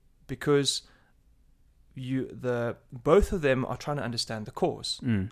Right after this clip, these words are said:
Speaker 1: ultimately.
Speaker 2: Yes.
Speaker 1: But the religious explanation, at least in the, uh, f-,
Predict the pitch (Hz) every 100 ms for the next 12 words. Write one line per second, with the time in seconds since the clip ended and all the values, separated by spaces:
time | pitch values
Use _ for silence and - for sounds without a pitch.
0 | - 123 120 113 113 - - 98 - 147
1 | 151 147 180 254 247 185 - 139 127 -
2 | 117 127 170 165 - 127 120 113 110 110
3 | _ _ _ _ _ - _ _ - 113
4 | 104 104 -